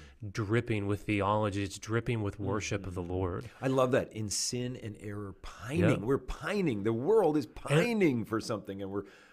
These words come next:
Speaker 2: we're mired in sin and error.
Speaker 1: And then these last two, a, a thrill of hope
Speaker 2: Mm.
Speaker 1: that the, the weary soul rejoices, for yonder breaks a new and glorious morn. I mean, I, I'm always someone who's willing to look forward to hope.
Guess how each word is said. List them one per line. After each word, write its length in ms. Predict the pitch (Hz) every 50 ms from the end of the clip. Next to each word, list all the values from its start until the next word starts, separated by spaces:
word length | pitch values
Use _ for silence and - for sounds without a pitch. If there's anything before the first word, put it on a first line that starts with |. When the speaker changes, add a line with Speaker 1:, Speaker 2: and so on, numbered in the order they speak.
| _ -
Speaker 2:
we're 120 | 101 104 87
mired 540 | 95 95 101 120 139 139 160 151 139 123 107
in 100 | 104 104
sin 240 | 98 - - 113 101
and 80 | 98 95
error. 300 | 95 90 82 78 73 - _ _ - -
Speaker 1:
And 100 | 113 123
then 80 | 143 147
these 140 | 143 123
last 280 | 123 120 127 120 - -
two, 120 | 156 147
a, 200 | 139 80 80 78 - -
a 80 | 135
thrill 500 | - - - - 110 95 113 127 147 165
of 120 | 170 127 -
hope 340 | - 113 113 113 131 165
Speaker 2:
Mm. 400 | 104 104 98 92 87 82 78 73 67 65 _ _ _ _ _ -
Speaker 1:
that 120 | 117 113
the, 80 | - 117 107 104 120 -
the 180 | 127 113 110
weary 440 | 107 104 107 107 110 117 120 127 131
soul 340 | 123 - - 117 107 110 110
rejoices, 920 | 101 104 95 90 - 92 90 92 - - - - - - - - - _ _ _ _ _ _ _
for 120 | - - 110
yonder 380 | 101 107 107 113 120 120 117
breaks 340 | 101 110 107 107 107 - -
a 60 | 107
new 200 | 98 101 101 101
and 80 | 101 101
glorious 400 | 101 95 95 92 92 92 90 - 98
morn. 200 | 92 95 95 95
I 40 | 95
mean, 220 | 101 101 98 - - - - - _ _ _ _ _ _ _ _ _ _ _ _ _
I, 260 | - 127 139 - 165 160
I'm 180 | 139 131 143 156 -
always 300 | 123 123 135 139 131 127
someone 240 | - 131 120 117 107
who's 180 | 104 107 104 95
willing 220 | 95 107 110 107
to 80 | 107 101
look 160 | 101 101 -
forward 380 | - - 110 101 104 104 101 92
to 60 | 90
hope. 340 | - - 92 92 - -